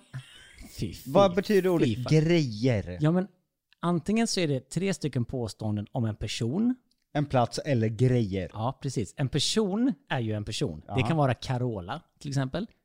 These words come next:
Speaker 1: Det kan vara kungen.
Speaker 2: Ja.
Speaker 1: Ja. En plats kan vara, eh, tre stycken påståenden om Sverige. Och grejer kan vara tre stycken påståenden om pasta eller Cola Zero.
Speaker 2: Det är grejer.
Speaker 1: Eller Cola. Ja. Fattar du?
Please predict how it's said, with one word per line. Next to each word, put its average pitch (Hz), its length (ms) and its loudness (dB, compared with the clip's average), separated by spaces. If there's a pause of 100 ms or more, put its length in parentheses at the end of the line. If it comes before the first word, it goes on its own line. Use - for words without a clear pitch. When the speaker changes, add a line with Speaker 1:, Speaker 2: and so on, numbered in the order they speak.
Speaker 1:
Det 135 80 0
kan 139 120 -2
vara 123 180 0
kungen. 123 640 0 (100)
Speaker 2:
Ja. 127 300 0 (420)
Speaker 1:
Ja. 123 180 -4 (180)
En 151 140 -2
plats - 500 -4
kan 160 180 -4
vara, 143 280 -2 (140)
eh, 120 220 -6
tre 139 220 -4
stycken 131 200 -4
påståenden 117 440 -4
om 113 60 -8
Sverige. 117 580 -6 (560)
Och 147 160 -2 (220)
grejer 135 600 2
kan 131 180 -4
vara 120 160 -2
tre 123 260 -4
stycken 107 280 -6
påståenden 98 720 -6
om 98 240 -8
pasta 90 580 -8 (160)
eller 92 360 -8 (440)
Cola 110 280 -2
Zero. - 440 -10
Speaker 2:
Det 127 60 0
är 131 60 2
grejer. 110 240 2
Speaker 1:
Eller 98 120 -4
Cola. - 360 -12 (380)
Ja. 156 160 -8 (500)
Fattar 143 180 -4
du? 247 80 -2